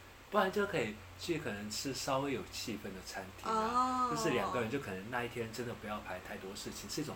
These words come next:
Speaker 1: 放松的心情去吃。
Speaker 2: 哦。
Speaker 1: 对啊，或者是有的时候可能时间拖比较久，可能一个月之类的，半个月，你们可以就是认真聊一次天，不然你们
Speaker 2: 怎么认真聊啊？
Speaker 1: 就
Speaker 2: 要聊什么？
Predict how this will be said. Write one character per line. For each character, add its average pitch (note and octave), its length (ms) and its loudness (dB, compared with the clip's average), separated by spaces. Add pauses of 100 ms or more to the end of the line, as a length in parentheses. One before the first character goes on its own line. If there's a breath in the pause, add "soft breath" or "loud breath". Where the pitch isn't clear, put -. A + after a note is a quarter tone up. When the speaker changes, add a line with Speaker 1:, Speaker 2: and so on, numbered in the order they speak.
Speaker 1:
放 A2 200 2
松 A2 180 -4
的 G2 60 -6
心 G#2 220 -6
情 - 180 -10
去 - 160 -10
吃。 - 260 -8 (140)
Speaker 2:
哦。 A3 80 -4 (680)
Speaker 1:
对 - 100 -2
啊， E2+ 240 -2 (360)
或 D#3 120 10
者 C#3+ 60 6
是 C3 340 4 (440 loud breath)
有 G#2+ 60 -4
的 A#2 120 4
时 A#2+ 160 2
候 C3+ 260 2
可 A2+ 140 -4
能 G2 140 -6
时 G#2+ 260 0
间 B2+ 360 0 (280)
拖 C#3 200 0
比 A2 120 -6
较 - 200 0
久， F#2+ 300 -4
可 F#2 80 -8
能 F#2+ 180 -8
一 G#2+ 40 -8
个 C#3 120 0
月 B2 400 0 (200)
之 - 80 -6
类 G#2+ 60 -4
的， F#2+ 220 -8 (1120)
半 G#2+ 180 4
个 G2 80 -8
月， F#2+ 320 -6 (280)
你 G#2 80 -10
们 A2+ 120 -6
可 A#2+ 140 -2
以 G2+ 80 -4
就 A2+ 100 -4
是 A#2+ 100 -2
认 A#2+ 220 -2
真 G#2+ 240 -2
聊 F2 120 -4 (120)
一 - 40 -12
次 - 160 -8 (200)
天， E2+ 120 -8 (720)
不 - 60 -4
然 C#3 100 0
你 G3 40 -4
们 F#3+ 80 -6
Speaker 2:
怎 G#3+ 120 4
么 G#3 160 4 (120)
认 B3 240 4
真 G#3+ 320 4
聊 E3 160 0 (100)
啊？ - 180 -2
Speaker 1:
就 A#3 120 8
Speaker 2:
要 B3 60 8
聊 F3 220 6
什 - 140 -2
么？ - 60 -6